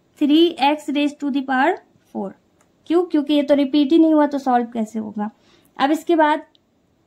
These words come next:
एक्स की पावर थ्री को सिंप्लीफाई करेंगे। यहाँ पर क्या दे रखा है, माइनस एक्स की पावर थ्री और सिक्स लिखा हुआ है। कितने हैं एक्स की पावर थ्री? सिक्स है।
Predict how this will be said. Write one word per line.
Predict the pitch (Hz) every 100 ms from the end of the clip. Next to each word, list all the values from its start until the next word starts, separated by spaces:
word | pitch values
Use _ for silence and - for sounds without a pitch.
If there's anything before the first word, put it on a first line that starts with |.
| _
एक्स | 285 294 -
की | 330
पावर | 320 294 302
थ्री | 302 294
को | 302
सिंप्लीफाई | 302 294 285 294 277 269
करेंगे। | 277 277 277
यहाँ | 262 285 302
पर | 320
क्या | 311 302
दे | 302 302
रखा | 302 294 311
है, | 320
माइनस | 277 254 269 285 330 339 _ -
एक्स | 277 -
की | 311
पावर | 294 294 294
थ्री | 294 285 330 339 _ _ -
और | 254
सिक्स | 254 294 294 320
लिखा | 302 302
हुआ | 294 294
है। | 320
कितने | - 277 285
हैं | 302 311 349
एक्स | 311 302
की | -
पावर | 294 285 294
थ्री? | 294 320
सिक्स | 330 262 226
है। | 214